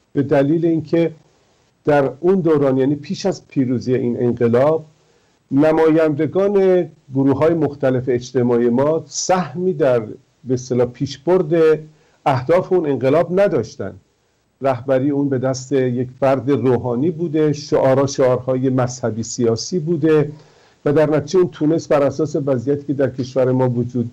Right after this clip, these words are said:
داشت سازماندهی این انقلاب رو به کمک طرفداران خودش،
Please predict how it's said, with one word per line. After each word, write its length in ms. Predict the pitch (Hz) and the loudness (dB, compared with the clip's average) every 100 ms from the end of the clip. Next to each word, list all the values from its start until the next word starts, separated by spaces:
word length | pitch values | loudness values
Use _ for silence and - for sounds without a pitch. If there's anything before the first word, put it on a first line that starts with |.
| - | 0
داشت 360 | 156 170 - _ _ _ _ _ _ _ _ - | 2 2 -2 _ _ _ _ _ _ _ _ -16
سازماندهی 960 | - 143 135 139 131 127 123 123 170 | -4 0 2 2 2 4 2 2 4
این 180 | 180 156 | 2 4
انقلاب 540 | 127 120 123 131 127 | 2 2 2 2 2
رو 80 | 143 | -2
به 120 | 139 127 | -2 -4
کمک 380 | - 123 127 135 | -2 -2 -2 -4
طرفداران 640 | 135 120 120 127 120 127 | -2 -2 0 0 0 0
خودش، 420 | 127 127 127 123 | -2 -4 -4 -6